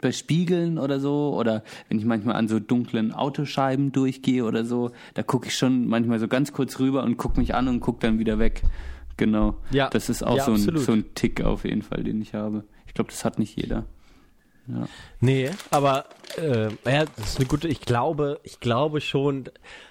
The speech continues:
Speaker 2: dass das manche Leute eben offensichtlicher machen.
Speaker 1: Mhm.
Speaker 2: Aber <clears throat> dass ja sozusagen der Reiz darin auch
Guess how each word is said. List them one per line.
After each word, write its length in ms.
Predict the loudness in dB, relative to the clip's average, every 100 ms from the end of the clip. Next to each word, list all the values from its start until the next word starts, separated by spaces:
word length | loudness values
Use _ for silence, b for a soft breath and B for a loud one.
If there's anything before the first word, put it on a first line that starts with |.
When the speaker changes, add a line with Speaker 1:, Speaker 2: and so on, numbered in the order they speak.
| B
Speaker 2:
dass 160 | -4 -2
das 160 | -4 0
manche 300 | 0 2 2
Leute 260 | 2 0
eben 220 | -2 0 0
offensichtlicher 800 | 2 0 2 -4 -2 -2 0
machen. 340 | 0 -2 -4 -10 B B B B -20 _ _ -20 -20 -18 -12 -4
Speaker 1:
Mhm. 100 | 0
Speaker 2:
Aber 580 | 0 0 0 0 -2 -2
<clears throat> 840 | 0 2 2 2 -2 -2 0 0 -4 _ -20 _ _ _ _ _ -12 B B 0
dass 180 | 2
ja 100 | 2
sozusagen 560 | 0 0 -2 2 2 2
der 200 | 0 2
Reiz 380 | 0 0 -4 -2
darin 360 | 0 0 -2
auch 280 | -2 -2 -2